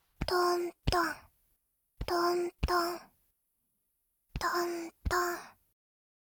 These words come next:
トントン。トントン。トントン。ト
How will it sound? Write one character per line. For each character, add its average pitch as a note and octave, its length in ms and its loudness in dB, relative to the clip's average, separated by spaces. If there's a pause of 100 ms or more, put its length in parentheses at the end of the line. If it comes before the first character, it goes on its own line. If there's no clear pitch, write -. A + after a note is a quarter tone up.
(320)
ト F4 280 -2
ン F4 200 -6 (240)
ト F#4+ 100 2
ン。 F4+ 200 0 (1600)
ト - 80 -4
ン F4 420 -4 (140)
ト F#4 160 0
ン。 F#4 180 -2 (1300)
ト F4+ 140 0
ン E4+ 400 -4 (140)
ト F#4 160 0
ン。 F4 180 -2 (1300)
ト - 140 -4